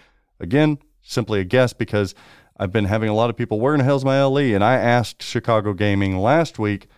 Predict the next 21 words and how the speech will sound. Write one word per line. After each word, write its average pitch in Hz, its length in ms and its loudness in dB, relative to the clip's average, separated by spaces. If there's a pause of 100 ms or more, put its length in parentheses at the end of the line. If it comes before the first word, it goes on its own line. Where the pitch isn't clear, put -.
(380)
"Any 202 300 0
estimation 92 880 -2 (340)
on 87 440 -2 (100)
when 104 260 -2
L 95 240 -2
Es 92 140 -2
are 87 60 -4
gonna 90 160 -4
go 90 140 -2
on 87 140 -2
the 85 80 -4
production 85 500 -6
line?" 80 240 -2
They 87 80 -2
said, 123 200 -2
"Yes." 226 500 2 (760)
And 117 100 0
I 123 40 2
said, 127 200 0
"Oh, 165 360 0
great. 196 260 2